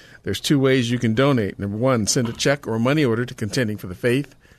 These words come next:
P O Box five five three, Tiburon, California, nine four nine two zero. Second way is so much easier. Just simply go online to contending faith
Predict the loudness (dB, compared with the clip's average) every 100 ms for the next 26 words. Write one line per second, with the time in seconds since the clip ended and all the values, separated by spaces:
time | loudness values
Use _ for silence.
0 | _ 0 4 4 4 2 0 2 2 2
1 | 2 4 2 0 -6 -10 -4 -2 0 -2
2 | -2 -2 0 0 -2 -2 -4 -4 -4 -2
3 | -2 -2 -2 -2 -2 -4 -4 -4 -2 -4
4 | -4 -6 -4 -2 -2 -2 -6 _ -20 -20
5 | -20 _ -2 0 2 2 4 2 2 2
6 | 0 0 2 2 0 -2 -6 -8 -6 -4
7 | -2 0 2 2 0 0 -2 -4 -6 -10
8 | -12 -20 _ -8 -6 -4 -4 0 0 2
9 | 0 0 -2 -4